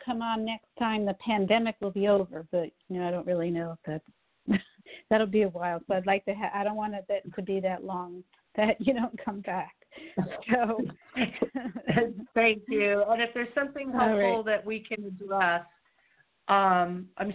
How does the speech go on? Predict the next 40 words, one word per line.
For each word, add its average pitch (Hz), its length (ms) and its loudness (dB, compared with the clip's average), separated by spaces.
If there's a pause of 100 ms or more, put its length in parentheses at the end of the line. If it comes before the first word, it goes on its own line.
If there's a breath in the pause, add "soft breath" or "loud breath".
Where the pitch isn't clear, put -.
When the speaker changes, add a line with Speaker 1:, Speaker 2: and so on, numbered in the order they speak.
Speaker 2:
so 226 180 2
happy 190 580 0
to. 175 220 -4
It's 175 140 -8 (100)
nice 220 260 2 (180)
to, 196 200 -2
and 220 160 0
maybe 226 260 0
one 214 260 2
day 208 160 2
we 202 160 -4
can 196 180 -8
even 196 240 -4
do 185 220 -2
questions 185 640 -2
and 185 340 -8
answers 208 680 0
or 170 380 4 (380 loud breath)
whatever 247 360 2
I 233 120 4
can 233 140 -10
do 214 140 -2
to 190 60 -2
help. 170 260 -2
I 165 100 0
appreciate 185 840 -4
this 170 180 -4 (160)
so 202 120 6
Speaker 1:
Great. 202 80 2
Speaker 2:
much 175 240 4 (180)
because 180 260 -8
we 180 120 0
all 180 200 2
wanna 170 220 -8
take 170 200 -4
care 160 220 0
of 156 120 -4
our 147 280 2
families. 139 480 -4 (760)
Speaker 1:
Yes. 175 360 2